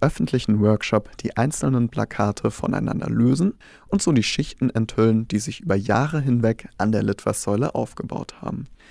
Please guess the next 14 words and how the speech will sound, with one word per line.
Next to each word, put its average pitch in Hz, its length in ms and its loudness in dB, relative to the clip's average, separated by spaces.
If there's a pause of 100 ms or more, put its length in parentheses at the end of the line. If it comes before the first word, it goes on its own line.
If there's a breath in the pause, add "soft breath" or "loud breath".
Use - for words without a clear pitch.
(340 loud breath)
Im 135 120 2
Gespräch - 580 0
verrät - 480 0
Erik 160 240 0
Sturm 135 300 0
unter - 320 -4
anderem, 113 520 2
wie 104 140 0
er 104 140 0
auf - 120 -8
diese 175 320 -2
besondere 104 520 2
Litfaßsäule 110 760 0
gestoßen - 600 -8